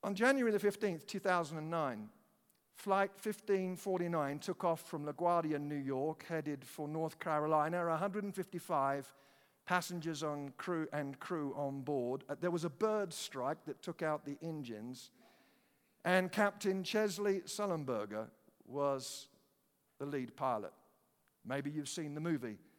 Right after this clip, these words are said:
starring Tom Hanks. And Sullenberger spoke what he thought might be his final words to ground control.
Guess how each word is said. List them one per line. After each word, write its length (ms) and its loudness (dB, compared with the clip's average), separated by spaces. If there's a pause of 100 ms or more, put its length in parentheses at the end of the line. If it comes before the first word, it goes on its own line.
(500)
starring 460 -2
Tom 260 -4
Hanks. 580 -8 (680)
And 100 -14
Sullenberger 760 4 (320)
spoke 500 0
what 140 2
he 100 0
thought 400 0
might 260 0
be 140 0
his 220 -2
final 420 -2
words 680 -4 (100)
to 380 -8 (520)
ground 300 0
control. 680 -2